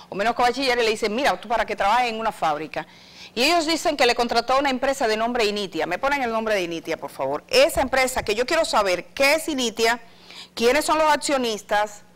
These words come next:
eh, quiénes forman parte de Initia, porque he encontrado, y si el productor le mandé la razón social de Initia,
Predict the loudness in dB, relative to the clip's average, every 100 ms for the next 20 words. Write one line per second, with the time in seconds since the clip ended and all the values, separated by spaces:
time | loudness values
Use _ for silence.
0 | _ -20 -20 _ -2 2 4 2 0 0
1 | 2 2 2 4 4 2 2 2 2 0
2 | -2 -4 -6 -2 -2 2 4 4 2 0
3 | 0 2 2 2 -2 -6 -8 -4 -4 -6
4 | -14 -16 -4 2 2 2 -4 -2 0 0
5 | 0 2 2 2 0 2 2 0 0 2
6 | 0 -2 -12 -20 -20 -12 0 2 4 0
7 | 0 0 0 0 -4 0 2 2 2 0
8 | 0 -4 -2 0 0